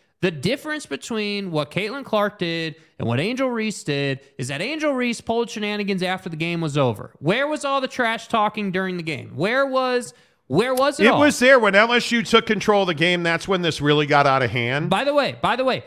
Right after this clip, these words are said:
Speaker 1: why is it that Angel Reese and company took it so personally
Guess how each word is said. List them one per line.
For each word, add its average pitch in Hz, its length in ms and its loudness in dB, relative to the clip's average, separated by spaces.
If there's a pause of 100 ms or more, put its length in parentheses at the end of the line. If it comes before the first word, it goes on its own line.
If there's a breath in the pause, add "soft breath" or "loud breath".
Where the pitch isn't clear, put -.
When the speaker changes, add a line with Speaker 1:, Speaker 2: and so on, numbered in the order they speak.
(120)
Speaker 1:
why 220 320 2
is 294 300 -8
it 151 300 -6
that 190 180 -4
Angel 247 360 -6
Reese 240 320 -4
and 202 140 -8
company 190 380 -2
took 214 200 -6
it 190 120 -6
so 233 160 -2
personally 170 720 -2